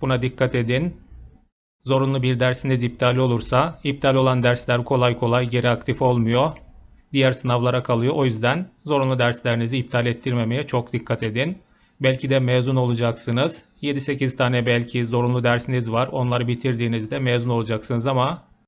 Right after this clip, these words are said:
sınav kurallarından herhangi birisini ihlal ettiğiniz için veya, e, sınava dikkat etmeden girdiğiniz için yoğunla-, yoğun zamanlarda mesela girerseniz de yine sınav sistemi yoğun olur. Yine dersinizin iptal olma olasılığı olabilir.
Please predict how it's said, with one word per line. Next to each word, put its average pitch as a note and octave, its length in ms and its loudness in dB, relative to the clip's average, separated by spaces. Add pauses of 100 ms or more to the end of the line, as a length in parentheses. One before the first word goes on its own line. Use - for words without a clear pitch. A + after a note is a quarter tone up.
(140)
sınav C3 300 0
kurallarından B2+ 580 2
herhangi B2 400 0
birisini B2 340 0
ihlal B2 260 2
ettiğiniz A#2+ 480 0
için C#3 460 -4 (140)
veya, B2+ 400 2
e, A#2 400 0
sınava B2 420 -2
dikkat B2 340 -2
etmeden C3 440 0
girdiğiniz A#2+ 460 0
için B2+ 220 -2
yoğunla-, B2+ 560 0
yoğun B2+ 240 2
zamanlarda B2 840 0
mesela A#2+ 440 0
girerseniz A#2 600 0
de A#2 60 -2
yine A#2 360 0 (560)
sınav B2 280 0
sistemi B2 480 -2
yoğun B2 300 2
olur. A#2+ 420 0 (200)
Yine C3+ 240 2
dersinizin A#2+ 520 2
iptal A#2+ 320 0
olma A#2+ 340 2
olasılığı A#2+ 500 0
olabilir. A#2 600 -2